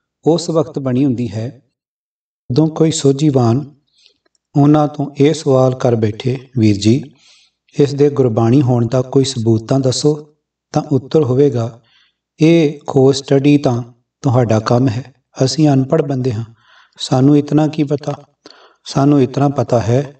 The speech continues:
ਕਿ ਪੜ੍ਹਨੀ ਜ਼ਰੂਰ ਹੈ।" ਅਜਿਹੇ ਵਿਸ਼ੇ ਉੱਪਰ ਉਹਨਾਂ ਕੁਝ ਭਾਈ ਸਾਹਿਬਾਨ, ਰਾਗੀ ਸਿੰਘਾਂ ਅਤੇ ਪ੍ਰਚਾਰਕਾਂ ਨੂੰ ਵੀ ਬਖਸ਼ਿਆ ਨਹੀਂ ਜਾ ਸਕਦਾ,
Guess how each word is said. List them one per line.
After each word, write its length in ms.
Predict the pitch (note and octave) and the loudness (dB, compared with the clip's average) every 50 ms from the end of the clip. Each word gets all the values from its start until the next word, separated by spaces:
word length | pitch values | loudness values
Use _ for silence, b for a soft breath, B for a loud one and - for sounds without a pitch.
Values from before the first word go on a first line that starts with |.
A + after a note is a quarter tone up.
| _ _ _ _ _ _ | _ _ _ _ _ _
ਕਿ 100 | - C3+ | -2 -2
ਪੜ੍ਹਨੀ 420 | B2 C3+ B2+ A#2+ B2 C3+ C#3 C3 | 0 0 -2 0 0 0 -2 -2
ਜ਼ਰੂਰ 300 | A2+ A2+ G#2 A2 B2 - | -2 -4 -4 -4 -6 -6
ਹੈ।" 180 | - A2 G#2+ G#2 - _ _ _ _ _ _ _ _ _ b b b b b b b _ - C#3+ | -8 -10 -12 -12 -14 _ _ _ _ _ _ _ _ _ b b b b b b b _ -4 0
ਅਜਿਹੇ 320 | C3 C3+ C#3+ B2+ E3 E3 | 0 0 0 0 -2 -2
ਵਿਸ਼ੇ 300 | D3 D3 C#3+ - - D3+ | -2 -2 -4 0 2 0
ਉੱਪਰ 440 | C#3 C3+ C#3 - C#3 C3 A#2 A#2 B2 - - b b b b b b b b b b _ - | 0 0 0 -2 -2 0 0 -4 -8 -12 -18 b b b b b b b b b b _ 0
ਉਹਨਾਂ 260 | D3+ D#3 D#3+ E3 E3 | 0 2 2 0 -2
ਕੁਝ 300 | E3 E3 D3+ D3 D3 D3+ | -2 0 0 0 0 0
ਭਾਈ 300 | D3 - - C3+ A#2 A#2 | -4 -2 -2 0 0 -2
ਸਾਹਿਬਾਨ, 640 | A#2 - - B2+ C3 D3+ B2+ C3 C3 C3+ C#3+ C#3+ C#3+ _ _ _ _ _ _ _ _ _ _ _ _ _ - D3 C3+ | -4 -4 -2 -2 0 0 0 0 0 0 -2 -6 -10 _ _ _ _ _ _ _ _ _ _ _ _ _ -4 -2 0
ਰਾਗੀ 340 | B2 B2+ A#2 A2+ A2+ C#3 C#3+ | 0 0 -2 0 0 0 0
ਸਿੰਘਾਂ 480 | C#3 C#3+ D3 D3 D3 D#3 D3+ D3+ D3+ - _ _ _ _ _ _ _ - D3+ | 0 2 2 2 2 2 0 -4 -6 -12 _ _ _ _ _ _ _ -6 -6
ਅਤੇ 180 | C3+ - D3 | 0 0 0
ਪ੍ਰਚਾਰਕਾਂ 760 | C#3+ D3 C#3+ C3+ C3 C3 - C3 B2 B2 B2 A#2+ - C#3+ D3 D3 | 0 0 -2 -4 -4 -2 0 2 2 2 0 -2 -2 0 0 2
ਨੂੰ 120 | D3+ C#3+ | 2 2
ਵੀ 100 | D3 D3+ | 2 0
ਬਖਸ਼ਿਆ 440 | C3+ A#2+ A#2+ A2 - - D3 C3+ C3+ | 0 0 -2 -4 -2 -2 0 0 2
ਨਹੀਂ 160 | C#3 D#3+ D#3+ | 2 0 2
ਜਾ 160 | C3+ B2+ A#2+ | 2 0 0
ਸਕਦਾ, 560 | A2 - B2 G#2+ A#2 G#2+ A#2 C3 D3+ - - | -2 -4 -4 -4 0 0 0 -2 -2 -8 -16